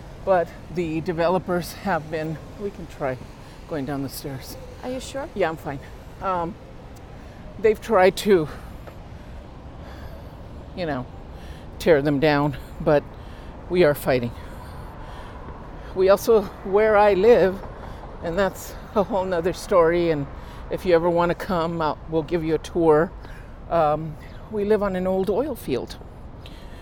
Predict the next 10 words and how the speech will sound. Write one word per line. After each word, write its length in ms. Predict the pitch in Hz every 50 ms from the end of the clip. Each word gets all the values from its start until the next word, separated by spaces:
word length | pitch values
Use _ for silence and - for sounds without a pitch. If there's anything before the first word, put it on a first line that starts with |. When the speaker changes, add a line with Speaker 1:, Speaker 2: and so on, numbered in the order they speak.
| - -
Speaker 1:
because 640 | - 190 - - - 202 170 165 165 175 175 170 - - - - - - - - - - - - - - -
a 100 | 175 175
lot 340 | 175 175 175 170 175 196 220
of 280 | 226 220 196 - -
this 260 | 196 202 196 - -
area, 500 | 233 247 359 370 285 170 160 170 190 247 - - - - - - - - - - - - - - - - - - - - - - - -
th-, 140 | - - - -
this 460 | 165 180 202 208 - - - - - - - - - -
was 240 | 175 196 202 - - -
considered 680 | - - - 220 202 - - - 214 190 196 190 180